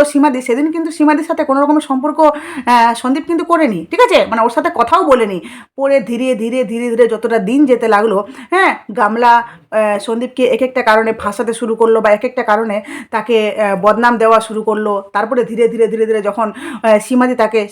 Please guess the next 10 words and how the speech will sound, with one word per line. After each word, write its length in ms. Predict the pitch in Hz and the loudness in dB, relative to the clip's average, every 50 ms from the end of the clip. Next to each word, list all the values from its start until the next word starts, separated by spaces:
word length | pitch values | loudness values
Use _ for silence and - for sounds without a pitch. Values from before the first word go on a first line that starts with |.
| - - | -10 -12
সাপোর্ট 320 | 202 180 - - 330 - - | -12 -10 -4 -4 -4 -2 0
করতে 240 | 320 277 - 254 | -2 -2 -2 -2
শুরু 200 | 233 - 247 220 233 | -10 -8 -4 -4 2
করলো, 260 | 226 247 240 226 220 220 | 2 2 2 2 0 -2
সেও 260 | 220 - 330 349 381 359 | -4 -2 0 2 2 2
কিন্তু 220 | 370 269 247 240 226 | 0 -2 -4 -4 -6
সীমাদির 360 | - 240 220 214 202 208 214 | -8 -4 -4 -4 -4 -4 -4
সাথে 220 | - 208 208 277 - - - 294 269 214 - | -6 0 2 2 2 0 -4 -14 -12 -8 -2
বেশ 260 | 190 277 339 339 - | 0 0 0 0 -2
একটা 220 | 220 214 - 262 | -4 -2 0 -2